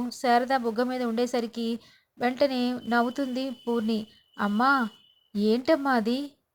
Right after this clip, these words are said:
ఏమైందే?" అని చెప్పి అనంగానే, "ముందు ఆ మరకలు తుడుచుకోమ్మా" అని చెప్పి చేత్తో మరకను తుడిచేస్తూ ఉంటాడు.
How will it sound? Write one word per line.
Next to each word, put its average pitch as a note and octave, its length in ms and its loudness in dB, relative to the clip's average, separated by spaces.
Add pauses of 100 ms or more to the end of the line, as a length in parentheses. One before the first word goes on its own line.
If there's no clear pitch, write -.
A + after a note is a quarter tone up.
ఏమైందే?" B3 760 0
అని C4 200 -6
చెప్పి B3+ 260 -2
అనంగానే, A#3+ 560 0 (380)
"ముందు A#3+ 240 0
ఆ C4+ 80 2
మరకలు A#3 420 2
తుడుచుకోమ్మా" A#3 640 -2
అని A3+ 140 -2
చెప్పి A#3+ 220 -4
చేత్తో B3 440 0
మరకను A#3+ 400 -2
తుడిచేస్తూ A3+ 500 -4
ఉంటాడు. G#3+ 440 -2